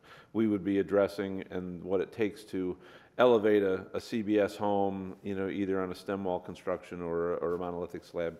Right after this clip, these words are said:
construction is certainly different, uh, than some of the homes that this was originally intended for. And with, uh, with, with that in mind,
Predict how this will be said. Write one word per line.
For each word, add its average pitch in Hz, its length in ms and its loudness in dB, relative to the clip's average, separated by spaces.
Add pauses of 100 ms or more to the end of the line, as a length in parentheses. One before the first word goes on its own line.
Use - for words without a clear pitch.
construction 82 580 -8 (280)
is 98 100 -6
certainly 95 300 0
different, 85 360 0 (280)
uh, 87 240 -2 (120)
than 87 220 -4 (220)
some 95 180 -4
of 90 80 -2
the 87 60 2
homes 87 280 -8
that 82 140 -10
this 87 180 -8
was 80 140 -10
originally 85 480 -4
intended 92 460 -4
for. 82 340 -4 (420)
And 107 140 4
with, - 340 2
uh, 98 280 6
with, 92 200 0
with 98 240 -2
that 113 220 8
in 98 180 0
mind, 98 480 2